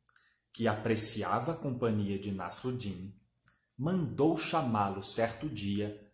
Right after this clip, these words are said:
para caçar ursos. Ursos são perigosos.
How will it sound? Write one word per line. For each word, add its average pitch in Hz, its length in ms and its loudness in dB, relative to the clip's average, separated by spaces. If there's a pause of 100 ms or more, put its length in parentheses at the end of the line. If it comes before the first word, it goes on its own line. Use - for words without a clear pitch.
(140)
para 110 300 2
caçar - 1120 0
ursos. - 1000 -2 (1200)
Ursos 101 680 -2
são 95 260 -2
perigosos. 143 1200 -4